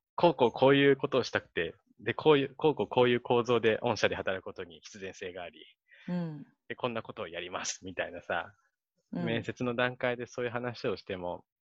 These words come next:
Speaker 2: うん。
Speaker 1: あ、すごく虚像だよなって感じは
Speaker 2: うん。
Speaker 1: あって、うん。まあ、ぶれない方向性や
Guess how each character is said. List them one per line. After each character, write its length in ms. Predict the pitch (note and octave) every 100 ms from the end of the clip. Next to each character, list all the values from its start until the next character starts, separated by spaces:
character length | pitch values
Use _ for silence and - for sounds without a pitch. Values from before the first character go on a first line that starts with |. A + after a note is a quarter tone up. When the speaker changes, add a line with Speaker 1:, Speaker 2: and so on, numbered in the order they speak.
| _ -
Speaker 2:
う 60 | E3+
ん。 220 | D#3+ - _ _
Speaker 1:
あ、 60 | A2
す 160 | - C3
ご 120 | D3
く 300 | - F2+ - -
虚 140 | A#2+ A2
像 160 | A2+
だ 100 | A#2
よ 100 | F#2+
な 120 | D#2+
っ 60 | -
て 100 | -
感 180 | F2 E2+
じ 100 | E2
は 160 | D#2+ - _ _ _ _ _ _ _ _ _ -
Speaker 2:
う 40 |
ん。 120 | F#3 E3+
Speaker 1:
あ 40 |
っ 200 | C#3+ -
て、 240 | F2 E2+ - _ -
う 120 | G2+
ん。 140 | F2+ - _ _ D3+
ま 140 | C#3+
あ、 120 | G#2+ _ _ _ _ _ _ _ C#3
ぶ 180 | C3
れ 120 | D3+ G3+
な 160 | A3
い 40 | B2
方 260 | - B2+
向 200 | - C#3
性 280 | C3 C#3 C3
や 300 | C3 B2